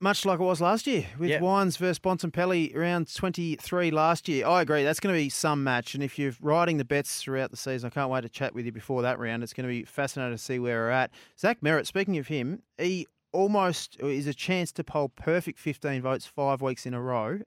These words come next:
Speaker 1: It's unbelievable. We haven't seen the likes of it since two thousand fifteen with, um, Nat Fyfe, who polled, I think, in seven of eight weeks, polled three three two three three.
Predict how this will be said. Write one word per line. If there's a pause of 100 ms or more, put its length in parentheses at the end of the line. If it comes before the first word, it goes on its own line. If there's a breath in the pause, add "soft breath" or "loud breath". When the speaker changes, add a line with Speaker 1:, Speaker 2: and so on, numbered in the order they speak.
Speaker 1:
It's
unbelievable.
We
haven't
seen
the
likes
of
it
since
two
thousand
fifteen (540 loud breath)
with,
um, (160)
Nat
Fyfe,
who
polled,
I
think,
in
seven
of
eight
weeks,
polled
three
three
two
three
three.